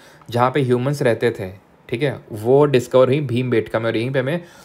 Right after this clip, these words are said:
रॉक कट केव पेंटिंग भी देखने को मिली है। That is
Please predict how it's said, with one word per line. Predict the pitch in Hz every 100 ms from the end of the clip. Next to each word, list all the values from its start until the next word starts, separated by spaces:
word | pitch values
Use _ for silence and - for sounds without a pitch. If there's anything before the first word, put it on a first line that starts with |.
| -
रॉक | - 117 139 143
कट | 143 143
केव | 135 139 139
पेंटिंग | 120 120 139 131
भी | 143
देखने | 120 113 113
को | 113
मिली | 98 95
है। | 92 87 _ _ _ _ _ _ - - _ _ _ - -
That | 113 117 156
is | 170